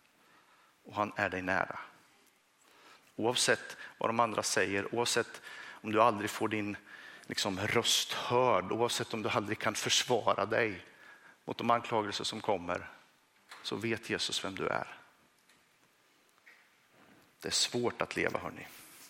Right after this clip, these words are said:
Det är svårt att leva i relation med andra och ofta missförstår vi varandra.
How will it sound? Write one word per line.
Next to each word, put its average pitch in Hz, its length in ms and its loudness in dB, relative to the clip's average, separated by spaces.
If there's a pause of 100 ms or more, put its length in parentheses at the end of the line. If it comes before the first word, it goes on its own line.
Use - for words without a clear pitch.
(160)
Det - 80 -8
är - 40 -6
svårt - 440 -2
att - 140 -4
leva 90 300 -2 (720)
i 110 120 0
relation 98 420 0
med 95 100 -2
andra 80 260 -2
och - 140 0
ofta - 280 -4
missförstår - 520 -4
vi 110 100 -6
varandra. 98 500 -4